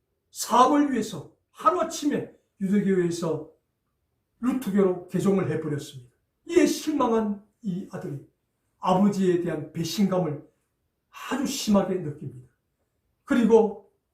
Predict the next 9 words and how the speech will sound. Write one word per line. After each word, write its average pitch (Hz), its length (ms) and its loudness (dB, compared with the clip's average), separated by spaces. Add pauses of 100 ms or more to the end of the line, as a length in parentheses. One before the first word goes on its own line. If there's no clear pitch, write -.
(140)
런던으로 196 600 4
가서 175 300 -8
공부를 165 400 -4
할 147 160 -8
때 147 240 -12 (480)
도서관에 180 500 0
앉아서 160 520 -4 (400)
여러 285 200 2
가지 262 420 -2